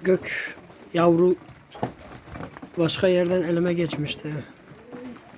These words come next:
O gök yavru şurada, şöyle göstereyim, yakınlaştırayım biraz. Evet, o gök arkadaşlar dişi çıktı.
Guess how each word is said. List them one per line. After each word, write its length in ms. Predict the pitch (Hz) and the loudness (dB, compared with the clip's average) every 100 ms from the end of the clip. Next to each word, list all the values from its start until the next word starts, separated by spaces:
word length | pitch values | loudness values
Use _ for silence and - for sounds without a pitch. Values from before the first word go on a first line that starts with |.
| 214 - 240 254 | -18 -16 -14 -2
O 80 | 170 | 2
gök 260 | 180 175 - | 4 2 2
yavru 400 | 170 165 180 185 - - | 0 0 -2 -2 -8 -12
şurada, 340 | - 190 156 160 131 139 156 - | -10 -6 -6 -6 -8 -12 -12 -10
şöyle 280 | - 151 | -8 -6
göstereyim, 580 | 151 160 - 139 160 147 143 | -6 -8 -6 -6 -6 -6 -8
yakınlaştırayım 720 | 131 143 147 139 - 156 135 | -8 -6 -6 -6 -6 -4 -4
biraz. 300 | 147 156 - - 190 220 247 262 277 254 - - - - 214 220 226 214 - | -6 -8 -14 -16 -20 -18 -16 -16 -14 -14 -16 -20 -20 -20 -18 -16 -16 -12 -8
Evet, 180 | 160 - - - - - | -6 -6 -6 -4 -2 0
o 160 | 165 | 2
gök 360 | 196 196 - - - - 269 277 - - - - - - - - - | 2 0 -2 -12 -16 -20 -20 -20 -20 -16 -8 -4 -4 -2 0 0 0
arkadaşlar 640 | 165 175 175 165 170 156 | -2 -2 -2 0 0 0
dişi 220 | 156 - | 0 0
çıktı. 300 | 180 - - | -2 -2 -2